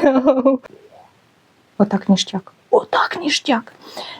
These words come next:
Це два персонажі. Один з "Магічної битви", про яку ми тільки що говорили, і один з "Наруто". Вони доволі схожі за своїми профайлами. Я буду говорити це так. Тому що вони обидва,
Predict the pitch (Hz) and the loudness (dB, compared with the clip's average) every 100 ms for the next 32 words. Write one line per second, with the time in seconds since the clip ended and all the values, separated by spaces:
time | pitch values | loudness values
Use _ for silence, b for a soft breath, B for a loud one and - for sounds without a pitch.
0 | B - 277 269 190 240 240 220 - 185 | B -2 0 2 2 2 0 -2 0 0
1 | 175 - - 202 180 170 185 190 185 - | 0 -2 2 4 4 2 0 0 -2 2
2 | 233 269 427 427 381 330 320 294 285 277 | 4 4 2 0 4 4 4 6 4 4
3 | - - 247 254 240 220 220 359 381 202 | -2 0 2 4 6 4 6 6 6 2
4 | 190 254 269 202 170 202 226 - 165 170 | 4 6 6 4 2 4 4 0 -2 0
5 | 180 202 233 208 - 214 _ B B B | 2 2 2 0 -4 -18 _ B B B
6 | B _ _ 170 185 190 294 269 170 190 | B _ _ -2 2 4 6 6 6 4
7 | 254 208 - - 220 214 - - 185 196 | 4 2 -4 0 4 4 2 -8 -2 2
8 | 220 - 180 160 170 208 208 202 208 _ | 2 0 0 2 4 6 6 2 -4 _
9 | _ - 175 - 185 170 170 185 185 _ | _ -4 -4 0 0 2 0 -6 -12 _
10 | - 175 175 175 190 190 220 - _ - | 0 2 2 2 4 4 4 0 _ -4
11 | 123 - B B B _ _ _ _ _ | -4 -6 B B B _ _ _ _ _
12 | _ _ - 208 185 185 226 - 185 214 | _ _ 2 4 6 4 4 2 4 4
13 | 202 190 | 4 2